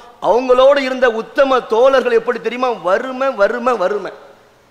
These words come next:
ரெண்டு நாள், மூணு நாள், நாலு நாள் சாப்பிடாம அப்படி இருப்பாங்க. ஆனா யார்கிட்டயும் "எனக்கு பசியில இருக்கிறேன் தாங்கன்னு" கேட்க மாட்டாங்க. அப்படி பார்க்கும் பொழுது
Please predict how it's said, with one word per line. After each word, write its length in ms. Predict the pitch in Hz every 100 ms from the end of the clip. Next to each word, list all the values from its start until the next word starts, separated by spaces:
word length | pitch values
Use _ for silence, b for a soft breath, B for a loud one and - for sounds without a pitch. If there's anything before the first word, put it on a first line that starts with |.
| _ _ _ _ _ _ -
ரெண்டு 280 | 127 202 220
நாள், 260 | 208 233
மூணு 340 | 214 190 240 226
நாள், 240 | 214 233
நாலு 340 | 202 175 240 240
நாள் 220 | 254 415 - - - -
சாப்பிடாம 500 | 190 254 254 254 262
அப்படி 340 | 269 254 269 277
இருப்பாங்க. 260 | 269 277
ஆனா 260 | 254 262 294
யார்கிட்டயும் 800 | 240 247 294 311 302 302 320 - - - -
"எனக்கு 340 | 180 233 254 240 - -
பசியில 400 | 208 - 311 294
இருக்கிறேன் 320 | 269 269 294
தாங்கன்னு" 480 | 294 220 294 311 311
கேட்க 300 | 254 320 302
மாட்டாங்க. 320 | 240 208 147 120 - - - _ _ _ _ _ _ _ _
அப்படி 400 | - - - 440
பார்க்கும் 560 | - 294 269 - 277 254
பொழுது 380 | 262 277 302